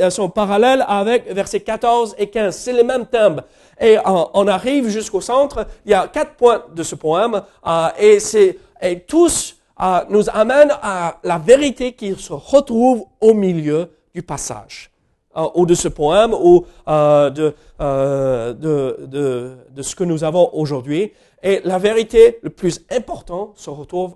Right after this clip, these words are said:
dans les versets huit et neuf. Dieu règne. Faisons confiance à ce Dieu qui est assis sur son trône. Alors,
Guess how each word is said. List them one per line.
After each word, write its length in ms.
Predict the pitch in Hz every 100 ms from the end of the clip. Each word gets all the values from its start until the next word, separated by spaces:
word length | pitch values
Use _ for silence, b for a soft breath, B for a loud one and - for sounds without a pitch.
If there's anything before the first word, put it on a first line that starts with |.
| _
dans 180 | 135 131
les 100 | 123
versets 280 | 127 - 120
huit 280 | 139 190 _
et 80 | 156
neuf. 220 | 151 123 104 _ _ _ _ _ _ _ _ _ _ _ _ _ _ _
Dieu 120 | 127 117
règne. 320 | 123 123 104 _ _ _ _ _ _ _ _ _ _
Faisons 240 | 123 123 113 _ _ _
confiance 500 | - 107 131 107 _ _
à 60 |
ce 120 | _ 113
Dieu 200 | 113 104
qui 200 | _ 107
est 60 | _ _ -
assis 280 | 208 -
sur 220 | 110 120 113
son 160 | 110
trône. 320 | 104 120 107 _ _ _ _ _ _ _ _ _ _ b b
Alors, 500 | b 214 233 208 135